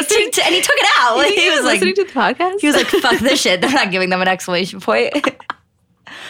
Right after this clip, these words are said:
Speaker 2: No, I really, I, I mean, like, I, I easily could have missed something 'cause I didn't, like, do it
Speaker 1: That thoroughly.
Speaker 2: But yeah, it was
Speaker 1: Yeah,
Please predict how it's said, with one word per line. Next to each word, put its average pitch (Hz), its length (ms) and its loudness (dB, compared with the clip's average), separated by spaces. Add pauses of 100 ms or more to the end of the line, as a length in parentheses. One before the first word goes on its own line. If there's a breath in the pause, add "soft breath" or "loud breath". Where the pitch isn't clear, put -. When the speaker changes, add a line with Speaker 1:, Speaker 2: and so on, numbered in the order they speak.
(100)
Speaker 2:
No, 247 140 0
I 294 140 2
really, 277 280 4
I, 208 200 4
I 226 80 2
mean, 220 100 0
like, 208 180 0 (220)
I, 208 240 0
I 196 100 2
easily 190 320 2
could 180 140 0
have 165 60 -2
missed 160 180 -2
something 202 240 0
'cause 185 140 0
I 160 100 0
didn't, 156 180 -8
like, 160 260 -10
do 165 100 -6
it - 180 -6 (440)
Speaker 1:
That 202 220 -2
thoroughly. 160 480 0
Speaker 2:
But 175 360 0
yeah, 165 280 0
it - 60 -4
was - 380 -6 (760)
Speaker 1:
Yeah, 202 280 2